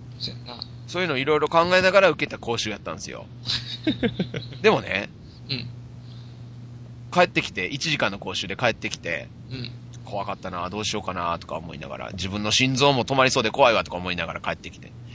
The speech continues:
Speaker 1: はい。
Speaker 2: みんな普通に仕事、仕事してるんですよ。
Speaker 1: うん。
Speaker 2: こいつら一人も行かへんかったんやなと思って。
Speaker 1: <laughs>
Speaker 2: ヘラヘラヘラヘラして、もう行く気も、話題にも上ってないんですよ、みんなの中で。
Speaker 1: なる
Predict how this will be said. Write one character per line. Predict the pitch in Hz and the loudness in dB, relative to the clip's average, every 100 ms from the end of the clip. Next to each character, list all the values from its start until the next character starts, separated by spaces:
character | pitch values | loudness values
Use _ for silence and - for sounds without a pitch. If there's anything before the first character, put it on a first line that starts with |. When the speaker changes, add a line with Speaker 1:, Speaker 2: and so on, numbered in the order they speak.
| - | -12
Speaker 1:
は | - | -10
い。 | - | -4
Speaker 2:
み | 135 | 0
ん | 120 | 2
な | |
普 | 92 | 0
通 | - 113 | 2 2
に | 107 | 4
仕 | |
事、 | 113 107 | 2 2
仕 | - | 2
事 | 117 107 | 2 0
し | |
て | - | 0
る | 98 | -2
ん | |
で | 85 | -2
す | 73 | -4
よ。 | 76 - - - - - - - - - | -8 -12 -18 -16 -16 -16 -16 -16 -14 -14
Speaker 1:
う | |
ん。 | - - - | -14 -14 -12
Speaker 2:
こ | - 92 | -6 -4
い | |
つ | - - | 0 0
ら | 202 | 2
一 | - - 139 | 0 0 2
人 | 208 | 4
も | 466 | 8
行 | 440 | 8
か | - | 6
へ | |
ん | 127 | 2
か | - | 2
っ | |
た | - | 2
ん | |
や | 85 | 0
な | 80 | 0
と | 82 | -6
思 | |
っ | 82 | -8
て。 | - 73 76 - - - - - - - | -2 -2 -4 -14 -16 -10 -6 -6 -6 -8
Speaker 1:
<laughs> | - - - - - - | -8 -6 -4 -6 -8 0
Speaker 2:
ヘ | 127 | 4
ラ | 107 | 4
ヘ | - | 2
ラ | 82 | 0
ヘ | 110 | 2
ラ | 104 | 2
ヘ | 95 | 2
ラ | 85 | -2
し | 92 | -2
て、 | 92 80 - - - | -2 -2 -6 -10 -6
も | |
う | 165 | 0
行 | 254 | 0
く | 254 302 | 2 -2
気 | - 320 | 2 4
も、 | 240 139 131 | 4 0 2
話 | 160 262 | 8 10
題 | 311 349 | 10 8
に | 349 359 | 6 4
も | 214 | 2
上 | 151 147 | 2 -2
っ | |
て | - | 2
な | 139 | 2
い | 98 | 2
ん | |
で | 92 | -2
す | 90 | -8
よ、 | |
み | 92 | -8
ん | 123 | -4
な | 107 | -4
の | 92 | -4
中 | - - 82 | -4 -4 -6
で。 | |
Speaker 1:
な | |
る | 80 | -8